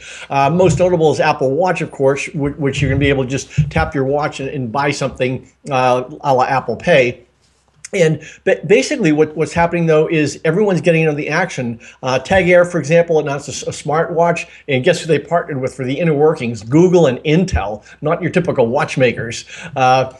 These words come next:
you've got other devices, the Wocket Smart Wallet, which, which we saw at the Consumer Electronics Show,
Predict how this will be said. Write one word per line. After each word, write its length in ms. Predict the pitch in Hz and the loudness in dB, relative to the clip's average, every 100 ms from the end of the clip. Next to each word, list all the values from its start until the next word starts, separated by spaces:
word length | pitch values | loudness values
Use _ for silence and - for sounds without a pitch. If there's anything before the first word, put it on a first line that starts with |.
| - | -8
you've 160 | - 147 | -2 2
got 100 | 170 | 4
other 200 | 160 185 | 4 2
devices, 400 | 170 170 160 139 | 4 2 2 -2
the 80 | 139 | -2
Wocket 440 | 131 151 165 165 | 2 0 0 -4
Smart 420 | - 147 143 - | -4 -4 -2 -2
Wallet, 360 | 170 156 170 170 | 0 4 4 4
which, 240 | 139 - | 0 -6
which 180 | 147 123 | -8 -6
we 80 | 139 | -6
saw 240 | - 160 | 0 0
at 80 | 143 | 0
the 60 | 123 | -2
Consumer 320 | 127 - 143 | -10 -6 -2
Electronics 480 | 131 - 151 147 - | -2 -2 -4 -4 2
Show, 280 | 151 151 | 2 2